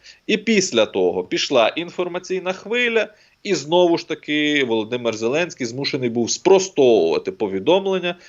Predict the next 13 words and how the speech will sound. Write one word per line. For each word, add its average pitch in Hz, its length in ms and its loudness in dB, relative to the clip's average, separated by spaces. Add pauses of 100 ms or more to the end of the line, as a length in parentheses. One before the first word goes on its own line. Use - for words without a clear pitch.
(140)
про 117 100 -2
те, 135 140 4
що 117 180 -6
держава 104 500 0
Україна 165 800 -4 (220)
займається 123 540 0
розробкою 110 560 0
ядерної 107 500 -2
зброї, 110 460 0
що, - 240 0
в 117 100 -4
принципі, 147 540 0
є, 147 380 4